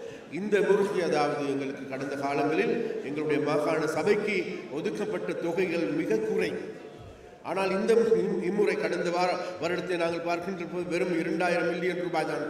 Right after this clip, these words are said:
ஒதுக்கீடு செய்யப்பட்டது. ஆனால் இம்முறை ஏழாயிரத்துக்கு அதிகமான மில்லியன் ரூபாய் ஒதுக்கீடு செய்யப்பட்டது. அடுத்த முறை இதை விட கூடுதலாக ஒதுக்குவதற்கு நாங்கள் தீர்மானித்திருக்கிறோம். அந்த வகையில்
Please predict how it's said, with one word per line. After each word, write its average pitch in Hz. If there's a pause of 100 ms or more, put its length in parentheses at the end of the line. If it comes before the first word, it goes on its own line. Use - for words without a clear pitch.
(240)
ஒதுக்கீடு 165
செய்யப்பட்டது. 156
ஆனால் 147
இம்முறை 151 (360)
ஏழாயிரத்துக்கு 202
அதிகமான 165 (440)
மில்லியன் 151
ரூபாய் 147
ஒதுக்கீடு 147
செய்யப்பட்டது. 127 (600)
அடுத்த 180
முறை 233
இதை 220
விட 220
கூடுதலாக 214 (420)
ஒதுக்குவதற்கு 160
நாங்கள் 135
தீர்மானித்திருக்கிறோம். 123 (480)
அந்த 160
வகையில் 233